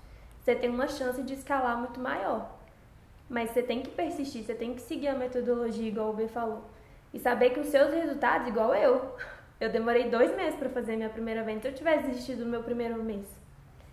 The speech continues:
se eu tivesse desistido com um mês e meio, eu não tinha dado tempo suficiente ainda pra colher aquilo que eu tava plantando.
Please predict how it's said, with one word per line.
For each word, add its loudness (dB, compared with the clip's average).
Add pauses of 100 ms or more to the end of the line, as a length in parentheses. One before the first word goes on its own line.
(260)
se 0
eu 0
tivesse 2
desistido -4
com 2
um 0
mês 0
e -2
meio, -2 (440)
eu 2
não 2
tinha -4
dado 4
tempo 0
suficiente -4
ainda 0 (360)
pra 6
colher 6
aquilo 0
que -2
eu 2
tava 2
plantando. -4